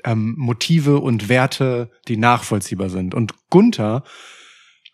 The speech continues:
kommt tatsächlich seit einer ganzen Weile schon eben nicht mehr, anfangs war das mal so, als jemand raus, der irgendwie in irgendeiner Form unfair oder, oder,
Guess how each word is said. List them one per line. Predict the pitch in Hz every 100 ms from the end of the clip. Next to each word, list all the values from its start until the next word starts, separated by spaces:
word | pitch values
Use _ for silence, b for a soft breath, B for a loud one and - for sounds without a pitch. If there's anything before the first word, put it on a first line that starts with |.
| _ _ _ _ -
kommt | 240 277
tatsächlich | - 202 165 127 139 175 - -
seit | 135 135
einer | 135 135
ganzen | 196 277 302 220
Weile | 160 202 139
schon | 120 123 120 139
eben | 147 143 151 160
nicht | 165 214 - - - -
mehr, | 143 120 139 120 143 -
anfangs | 165 175 151
war | 131 139
das | 113
mal | 107 101
so, | 101 110
als | 120 120 113
jemand | 123 120 117 117 107 - B B B _ 156
raus, | 123 123 123
der | - 123 120
irgendwie | 120 120 123 123 127
in | - 147
irgendeiner | 185 262 214 202
Form | 185 190 175
unfair | - 214 247 - 98 92
oder, | 101 107
oder, | 113 110 104 113 -